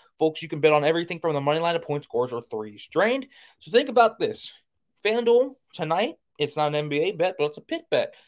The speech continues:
Nine and a half for Pitt. You like that? Or do you like something else a little bit more where maybe you go think Boston College will cover?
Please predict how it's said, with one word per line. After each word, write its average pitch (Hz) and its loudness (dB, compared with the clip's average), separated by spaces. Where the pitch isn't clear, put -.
Nine 160 -2
and 190 -10
a 143 -6
half 143 -2
for 127 -14
Pitt. - -10
You 123 -6
like 143 0
that? 160 -2
Or 143 0
do 131 -14
you 135 -8
like 131 -2
something 131 -6
else 123 -2
a 127 -8
little 117 -2
bit 120 -4
more 196 0
where 156 2
maybe 123 -8
you 123 -12
go - -12
think 131 -12
Boston 123 -8
College 254 -2
will 131 -8
cover? - -6